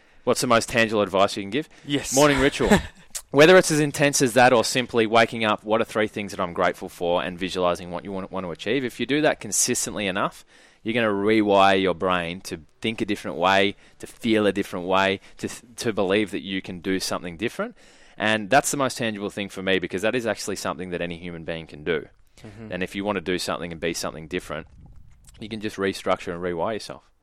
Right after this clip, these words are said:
Speaker 1: And again, you, you sense through my change of state then.
Speaker 2: Yeah.
Speaker 1: Like, how I feel after I've done that is just next level.
Speaker 2: Yeah.
Speaker 1: And it just allows me to show up in the world in a,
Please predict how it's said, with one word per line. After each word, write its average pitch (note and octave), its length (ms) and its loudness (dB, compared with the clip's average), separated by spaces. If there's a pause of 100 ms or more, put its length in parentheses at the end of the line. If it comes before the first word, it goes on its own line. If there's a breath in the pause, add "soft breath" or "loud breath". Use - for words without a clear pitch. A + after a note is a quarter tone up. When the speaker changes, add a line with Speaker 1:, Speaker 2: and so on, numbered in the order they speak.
(100)
Speaker 1:
And F2 280 -6 (880)
again, G2 260 -2
you, F#2 180 -6
you F2 140 -10
sense F#2+ 340 -4
through F#2+ 140 -6
my E2 140 -2
change F2+ 340 -4
of D2+ 80 -6
state - 380 0
then. F3 340 -8
Speaker 2:
Yeah. - 220 -12 (100)
Speaker 1:
Like, F2+ 240 0
how G2+ 240 2
I G2+ 80 6
feel F#2 380 -2
after E2+ 280 -2
I've D#2 180 -6
done D#2 180 -6
that D2 160 -12
is C#2+ 100 -14
just D2+ 200 -14
next D2 220 -14
level. - 320 -12 (280 soft breath)
Speaker 2:
Yeah. - 100 -20
Speaker 1:
And F2 80 -4
it E2 80 -6
just F2 200 -8
allows E2 260 -4
me D#2 60 -16
to D2+ 60 -14
show - 140 -10
up C#2 140 -10
in D2 40 -18
the C#2 60 -18
world C#2 240 -16
in C#2 80 -20
a, C2+ 140 -20